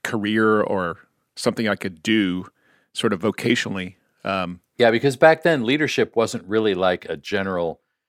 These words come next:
Speaker 2: category of anything. It was like some
Speaker 1: Yeah.
Speaker 2: people were good leaders and a few people had written books and, you know, certain pastors were, were known as great leaders, but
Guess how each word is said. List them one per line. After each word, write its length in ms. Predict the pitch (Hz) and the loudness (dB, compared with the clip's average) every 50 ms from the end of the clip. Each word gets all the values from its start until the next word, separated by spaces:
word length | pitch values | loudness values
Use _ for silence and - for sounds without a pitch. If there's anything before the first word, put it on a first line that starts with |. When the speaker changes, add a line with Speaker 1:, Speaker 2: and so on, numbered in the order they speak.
| _ _ _ - | _ _ _ -4
Speaker 2:
category 720 | - 127 117 107 101 92 - 92 92 92 90 85 82 78 78 | 2 4 4 4 4 2 0 0 2 2 2 2 2 0 0
of 580 | 87 85 82 80 78 71 - - - - _ _ _ _ _ _ _ _ _ _ - | 0 0 0 0 -2 -4 -8 -14 -20 -20 _ _ _ _ _ _ _ _ _ _ -2
anything. 400 | 113 120 113 90 - 85 80 80 | 0 0 0 -2 -4 -8 -10 -8
It 80 | 80 | -10
was 120 | 87 90 101 | -8 -4 0
like 220 | 104 92 87 85 | 0 0 0 -2
some 200 | - 113 131 120 | -2 -2 0 0
Speaker 1:
Yeah. 20 | 92 | 0
Speaker 2:
people 380 | - 151 147 - 135 110 98 87 | -2 -4 -2 0 0 0 0 0
were 320 | 90 90 87 87 85 - _ _ _ _ _ - | 0 0 0 0 -2 -4 _ _ _ _ _ 0
good 160 | 135 139 120 104 | 2 2 2 4
leaders 560 | 127 151 160 127 107 104 110 120 117 - 113 | 2 2 4 4 2 2 0 0 -4 -6 -6
and 420 | 110 107 98 98 98 98 95 - - | -4 -2 0 0 -2 -2 -6 -10 -14
a 40 | - - | -14 -10
few 140 | - 131 | -8 -6
people 280 | 120 131 127 - 113 110 | -4 -4 -4 -2 0 0
had 80 | 104 98 | 0 0
written 240 | 120 120 107 98 | -2 -4 -4 -4
books 460 | 87 110 107 110 113 - - - - 107 | 0 2 2 2 2 0 -4 -8 -8 -8
and, 280 | 98 95 95 92 82 _ | -6 -8 -8 -10 -12 _
you 80 | 110 98 | -8 -6
know, 260 | 95 92 90 90 80 _ _ _ _ _ _ _ _ _ _ _ | -4 -2 -2 -4 -6 _ _ _ _ _ _ _ _ _ _ _
certain 280 | - - 143 113 107 - | -2 0 0 0 0 0
pastors 600 | - 110 110 113 113 - - 120 113 110 101 - | 4 4 6 6 4 2 -2 -4 -4 -4 -4 -4
were, 380 | 104 98 92 92 90 82 - _ _ _ _ _ _ | -2 -2 0 0 -2 -4 -8 _ _ _ _ _ _
were 120 | 101 98 92 | -8 -6 -4
known 320 | 92 98 101 104 107 95 | -2 0 0 0 0 0
as 200 | 95 101 92 85 | -2 -2 -4 0
great 240 | 85 101 95 92 90 | 0 2 2 2 0
leaders, 380 | 95 92 90 92 95 95 92 | -2 -2 0 0 -2 -4 -6
but 320 | - - 104 95 90 - | -4 -2 0 0 0 0